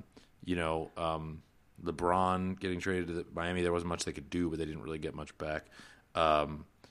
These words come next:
you know, the, the, the, the, the history in the league of trading top five players, it, it, it doesn't typically work out well for the organization that trades them.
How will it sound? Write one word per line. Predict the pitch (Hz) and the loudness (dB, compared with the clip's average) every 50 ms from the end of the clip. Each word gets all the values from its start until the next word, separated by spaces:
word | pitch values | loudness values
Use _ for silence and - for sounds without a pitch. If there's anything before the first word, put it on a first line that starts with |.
| _ _ | _ _
you | - 98 | 6 6
know, | 98 95 | 6 6
the, | 85 98 104 | 6 4 0
the, | 87 98 95 110 107 | 2 4 4 4 4
the, | 101 110 110 107 | 6 6 6 6
the, | 92 107 110 | 6 4 4
the | 98 101 | 4 4
history | 110 151 160 - - 151 | 4 4 6 10 10 12
in | 139 | 12
the | 120 110 | 12 12
league | 101 104 104 98 95 87 | 12 12 12 12 10 8
of | 85 - | 6 4
trading | - - 98 92 90 92 87 87 85 80 - - - _ _ _ _ _ _ | 4 6 8 8 8 8 6 4 2 -2 -6 -10 -18 _ _ _ _ _ _
top | - - - 101 92 - - | 2 8 8 10 8 8 4
five | - - 95 85 85 85 82 - - | 4 8 10 10 10 10 6 2 0
players, | - 95 87 78 73 - - - - - - - - - - - - - - - - - - _ _ _ - | 2 4 4 4 4 2 -2 -6 -8 -10 -16 -20 -20 -20 -20 -20 -20 -20 -20 -20 -20 -20 -20 _ _ _ -4
it, | 95 - - - | -4 -4 0 0
it, | 92 90 - - | 0 0 0 2
it | 90 | 4
doesn't | 117 113 101 104 98 - - - _ | 6 8 8 6 4 2 -2 -6 _
typically | - - - 139 127 123 - - 110 98 | 2 6 10 10 12 12 12 12 10 10
work | 90 90 87 - - | 12 10 10 8 8
out | 87 82 78 | 8 8 6
well | 85 82 82 | 4 2 2
for | - - | 0 0
the | 82 85 | 2 2
organization | 82 80 80 78 73 82 78 76 - 82 | 2 2 2 0 0 0 0 0 0 -2
that | 76 | -2
trades | - - - - - - - | -2 -2 -2 -2 -2 -4 -8
them. | - - - | -10 -10 -12